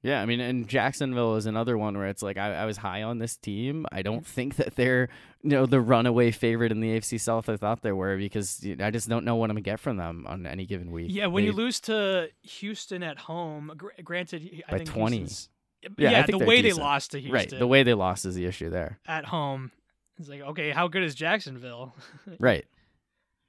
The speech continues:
Speaker 2: Yeah,
Speaker 1: Kansas
Speaker 2: so
Speaker 1: City has not looked amazing this year. Like,
Speaker 2: No.
Speaker 1: they've looked very beatable. <laughs> The past couple of weeks, you can say that, you know, if certain officiating calls go a different way, they, they might not win those games against two teams, the Jets and the Vikings, who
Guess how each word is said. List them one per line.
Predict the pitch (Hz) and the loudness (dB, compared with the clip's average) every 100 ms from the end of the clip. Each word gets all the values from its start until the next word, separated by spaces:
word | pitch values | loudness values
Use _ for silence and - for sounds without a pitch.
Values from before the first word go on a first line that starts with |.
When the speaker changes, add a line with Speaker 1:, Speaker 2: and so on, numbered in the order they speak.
| _ _ _ _ | _ _ _ _
Speaker 2:
Yeah, | 151 | 2
Speaker 1:
Kansas | 151 165 170 | 4 6 4
Speaker 2:
so | |
Speaker 1:
City | 160 143 147 147 139 | 6 6 6 6 6
has | 139 113 | 4 4
not | 117 113 113 | 4 4 4
looked | 117 113 - - - | 2 2 0 -14 -6
amazing | 110 95 92 95 92 95 | -6 -4 -6 -4 -4 -4
this | 90 - | -4 0
year. | 220 233 | 2 2
Like, | 90 95 | 2 2
Speaker 2:
No. | |
Speaker 1:
they've | 104 | 2
looked | 107 110 | 4 2
very | 101 101 110 | 0 2 2
beatable. | 101 95 101 98 104 120 | 2 0 0 2 4 4
<laughs> | 117 143 120 170 123 | 4 4 6 4 6
The | 151 - - - | 4 4 0 4
past | - 160 - | 8 10 10
couple | 170 139 | 8 10
of | 123 | 8
weeks, | 143 170 - | 6 4 0
you | 117 | 0
can | 127 120 | 2 0
say | 107 - 123 131 | 0 0 2 2
that, | 110 101 | 2 0
you | 104 | 0
know, | 104 104 | 0 0
if | 104 | 0
certain | - 131 120 113 | 0 0 2 -2
officiating | 104 120 - 123 107 101 | 0 -2 -2 -4 -4 -4
calls | 101 98 95 | -2 -2 -2
go | 107 | -2
a | 101 | 0
different | 98 98 101 | -2 -4 -4
way, | 90 110 127 | -2 -2 0
they, | 95 92 | -2 -4
they | 90 95 | -4 -6
might | 98 101 | -6 -6
not | 95 87 | -6 -6
win | 101 101 | -6 -4
those | 95 92 | -6 -6
games | 98 123 110 | -4 -2 -4
against | 98 98 92 - | -4 -6 -8 -14
two | - 110 | -8 -8
teams, | 104 107 110 104 | -6 -8 -6 -6
the | 95 | -8
Jets | 92 104 110 | -4 -4 -4
and | 101 | -6
the | 101 | -4
Vikings, | 98 120 107 107 101 | -4 -4 -4 -6 -4
who | 110 107 104 101 | -4 -2 -4 -6